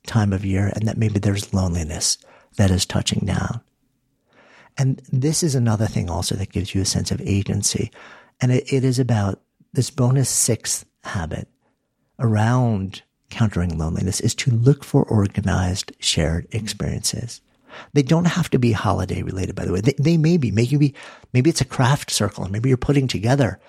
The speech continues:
you know, gifts or packets or, or things for all sorts of other people. But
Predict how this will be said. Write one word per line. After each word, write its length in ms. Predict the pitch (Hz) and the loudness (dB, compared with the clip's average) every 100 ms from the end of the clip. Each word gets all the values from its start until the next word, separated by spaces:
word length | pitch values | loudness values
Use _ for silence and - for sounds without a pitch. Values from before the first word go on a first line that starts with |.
| - - - | -20 -12 0
you 80 | 120 | 2
know, 520 | 107 107 107 110 107 - | 6 6 4 2 -4 0
gifts 400 | 156 - - 123 | 0 2 -2 -2
or 100 | 113 | -4
packets 640 | - 139 127 127 123 - | -4 -4 -2 -4 -2 0
or, 240 | 120 113 - - - | 0 0 -6 -20 -4
or 100 | 117 | 0
things 540 | 110 - 143 135 113 - | 0 0 2 4 2 0
for 400 | - 110 110 - | 0 2 4 2
all 200 | - 117 | 0 -2
sorts 220 | - 123 | 0 -4
of 100 | 104 | 0
other 160 | 107 110 | 0 0
people. 420 | 135 131 107 101 - - _ | -2 -2 -2 -4 -12 -20 _
But 200 | - 117 | 0 0